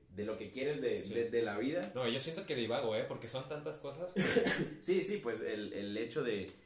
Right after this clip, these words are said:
Speaker 1: de que tengas este lado, mm, bueno, yo me atrevería a decir hasta, hasta bo-,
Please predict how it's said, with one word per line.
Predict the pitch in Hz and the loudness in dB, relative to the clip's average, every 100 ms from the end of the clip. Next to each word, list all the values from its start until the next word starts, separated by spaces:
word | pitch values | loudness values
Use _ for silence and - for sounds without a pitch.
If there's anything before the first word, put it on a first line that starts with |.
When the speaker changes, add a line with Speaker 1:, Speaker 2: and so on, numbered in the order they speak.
| - - | -20 -8
Speaker 1:
de | 104 104 | -2 -2
que | 104 98 95 90 87 - - - _ _ _ - | -2 -4 -2 -4 -8 -14 -20 -20 _ _ _ -8
tengas | 123 131 139 | -4 -2 -2
este | 135 135 | -2 -2
lado, | 120 120 127 127 120 98 98 - - - - | -2 -2 -2 -2 -2 -4 -8 -18 -20 -20 -12
mm, | 107 104 104 104 101 | -8 -8 -6 -4 -4
bueno, | 95 139 | -2 -2
yo | 151 | -4
me | 175 | -4
atrevería | 135 113 | -4 -2
a | 135 | -4
decir | 151 | -2
hasta, | 151 147 127 110 104 101 104 | -2 -2 0 0 0 -2 -4
hasta | - 120 | -2 -2
bo-, | 113 113 | 0 -2